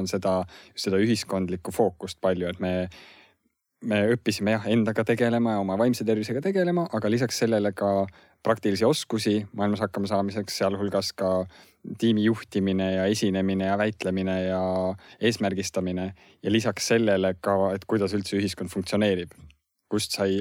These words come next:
alguse demokraatia, miks on praegu demokraatia võrdlemisi kõige levinum, äh, riigi juhtimise vorm,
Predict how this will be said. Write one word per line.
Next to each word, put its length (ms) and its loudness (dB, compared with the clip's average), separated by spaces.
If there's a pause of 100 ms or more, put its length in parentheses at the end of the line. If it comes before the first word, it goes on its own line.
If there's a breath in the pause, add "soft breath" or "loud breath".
alguse 480 0
demokraatia, 800 -2
miks 380 -6 (280 loud breath)
on 220 2
praegu 240 2
demokraatia 640 0 (920)
võrdlemisi 540 0 (420)
kõige 220 0
levinum, 540 0 (340)
äh, 400 -2
riigi 240 0
juhtimise 400 -2
vorm, 320 0